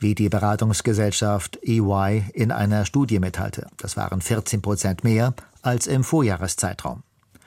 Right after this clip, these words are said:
Rund ein Drittel der Investitionen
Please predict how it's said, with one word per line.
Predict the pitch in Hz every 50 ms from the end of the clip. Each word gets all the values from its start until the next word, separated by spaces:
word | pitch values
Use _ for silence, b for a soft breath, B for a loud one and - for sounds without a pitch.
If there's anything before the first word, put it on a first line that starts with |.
| B B B B B B B B
Rund | 123 127 143 156 -
ein | - 143 135 135 131
Drittel | 135 135 160 - 156 135 120 107
der | 107 104 -
Investitionen | - 113 113 117 104 - 120 107 - - 131 135 131 131 131 123